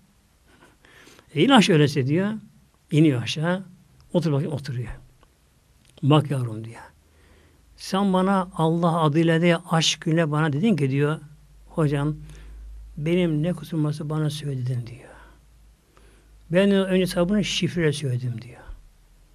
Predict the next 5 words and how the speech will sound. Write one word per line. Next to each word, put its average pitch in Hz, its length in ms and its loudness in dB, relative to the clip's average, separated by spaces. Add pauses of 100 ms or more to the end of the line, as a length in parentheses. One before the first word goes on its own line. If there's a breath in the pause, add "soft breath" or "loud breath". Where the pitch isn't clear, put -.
(640)
"Yapamayacağın 147 500 2
için," 110 300 -6
diyor. - 180 -20 (2000)
"Üç 226 220 8
harfi 214 560 4